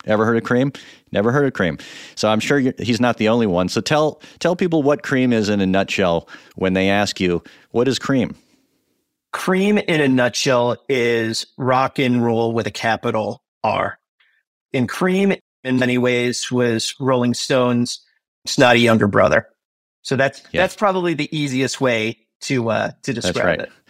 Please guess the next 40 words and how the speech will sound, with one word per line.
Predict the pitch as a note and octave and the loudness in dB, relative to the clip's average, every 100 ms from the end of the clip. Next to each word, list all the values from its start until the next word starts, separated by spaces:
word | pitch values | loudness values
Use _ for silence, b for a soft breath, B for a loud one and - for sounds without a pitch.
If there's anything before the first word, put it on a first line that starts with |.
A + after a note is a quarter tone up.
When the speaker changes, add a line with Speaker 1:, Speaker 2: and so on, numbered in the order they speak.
| b b b b b b b | b b b b b b b
Speaker 1:
Well, | C#3+ D#3+ D3+ | 0 2 2
and | D3 | 2
it, | C#3+ C#3+ | 0 0
and | C#3 C#3 | 0 2
one | D3+ | 2
of | D3+ | 0
the | C3 B2+ | 0 0
f-, | A2+ - - | 0 -8 -8
snotty | - B2+ B2 A#2+ | -2 0 2 0
things | A#2+ A2+ | 0 0
it | G#2 | 0
did | - A2 | 0 2
right | G#2+ G#2+ | 2 2
off | G2+ | 0
the | G2 | -2
bat | G2 A2+ G2+ | 0 0 0
is | F2+ F2 | -2 -2
when | F#2+ | -2
it | F#2 | -2
was | F#2 - | -4 -2
founded | B2 C3+ B2+ F#2 | 0 0 0 0
in | E2+ | -2
nineteen | E2 - F2 | -2 -4 -4
sixty-nine, | - F2 - E2+ F2 F2 | -4 -6 -2 0 0 0
they | F2 | 0
called | E2+ G2 F2 | 0 0 0
themselves | F2 G2 F#2+ | -2 0 0
America's | G2 G2 G#2 G2+ G2+ F#2+ | 0 0 0 0 -2 -2
only | B2+ C3+ C#3+ F#2 D#2 - _ _ - | -2 0 0 0 -4 -10 _ _ -2
rock | G2 F#2 | 0 0
and | F#2 | 0
roll | F2 E2+ | 0 2
magazine, | F2 F#2 F2+ E2 D2+ B B B B B B | 2 0 0 -2 -4 B B B B B B
which | A2+ B2+ | -2 0
I | D3+ F3+ | 2 2
always | G3+ F#3 | 0 0
took | F#3 F3+ | -2 -4
to | - | -4
be, | B2 C3+ B2+ | -2 0 0
like, | B2 A#2+ A2 - | 2 2 0 -4